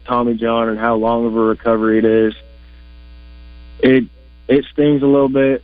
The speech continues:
but, um, my team has been there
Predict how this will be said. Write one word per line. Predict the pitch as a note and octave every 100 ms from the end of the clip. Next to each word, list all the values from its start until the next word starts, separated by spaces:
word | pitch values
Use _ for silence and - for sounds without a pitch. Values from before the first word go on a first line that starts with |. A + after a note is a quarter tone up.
| -
but, | B2 B2 B2 - - - - - - - -
um, | B2+ B2 A#2+ A#2 - - - -
my | B2 C#3
team | C#3+ C#3+ C#3+
has | C3+ B2+
been | C3+ C3+
there | C3+ C3+ C3